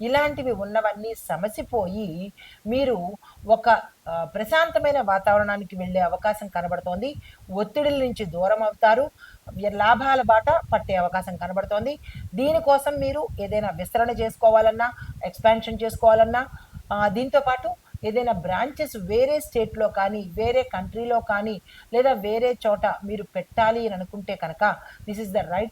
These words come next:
time, వెంటనే ఆ ప్రయత్నం చేసుకోండి. తర్వాత కుటుంబ పరంగా చూసుకున్నట్టయితే కుటుంబంలో వివాహాలకు సంబంధించిన శుభ సూచనలు కనబడుతున్నాయి.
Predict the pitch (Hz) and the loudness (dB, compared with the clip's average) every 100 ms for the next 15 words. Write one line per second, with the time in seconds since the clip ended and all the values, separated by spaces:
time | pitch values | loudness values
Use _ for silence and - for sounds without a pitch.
0 | - 277 294 185 185 220 - 294 659 196 | 0 0 0 -8 -8 -6 -2 0 0 0
1 | 180 175 170 196 190 180 170 170 160 175 | -2 -4 -8 -10 -10 -8 -8 -8 -8 -8
2 | 156 _ - - - 233 214 185 220 233 | -10 _ -16 -12 0 2 4 0 2 2
3 | - - _ - - - - - - - | 0 -16 _ -18 -16 -14 -16 -16 -20 -20
4 | - 196 262 285 277 262 277 277 262 - | -10 0 4 4 4 4 2 2 -4 -4
5 | 254 240 226 208 - 226 180 - - - | -2 -2 -2 -4 -2 -2 -2 -6 -12 -20
6 | - 277 339 320 285 247 190 190 226 - | -12 -2 -2 2 0 0 -2 0 -2 -6
7 | - - 214 240 294 285 269 262 254 240 | -20 -10 0 6 8 8 4 4 4 2
8 | 233 220 220 220 214 208 - 226 214 - | -2 -2 2 0 0 -6 -4 -2 -2 -4
9 | - 254 302 302 254 208 202 202 240 202 | -4 4 4 4 -4 -4 -6 -4 0 0
10 | 190 175 - 175 180 | 0 -4 -6 -6 -6